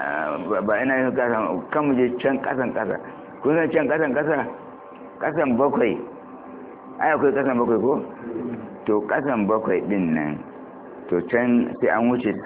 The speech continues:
sannan a je wutar jahannama. To kuma ya aka ce mu wayanda muke tare da, a, addini,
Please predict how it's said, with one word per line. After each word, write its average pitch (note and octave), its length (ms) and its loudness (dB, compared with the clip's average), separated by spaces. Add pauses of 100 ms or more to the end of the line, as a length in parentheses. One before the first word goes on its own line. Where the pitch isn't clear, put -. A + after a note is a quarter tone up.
sannan G2 220 2
a E2 60 2
je D#2 160 0
wutar F2 260 2
jahannama. F2 480 0 (2000)
To A#2 100 6
kuma D#3 240 4
ya D#3+ 160 2
aka D3+ 220 2
ce C3 340 4 (520)
mu D3 420 4 (240)
wayanda C3+ 340 4 (240)
muke B2 400 2
tare A2+ 300 4
da, A2+ 160 2 (720)
a, E2 720 0
addini, G2 480 0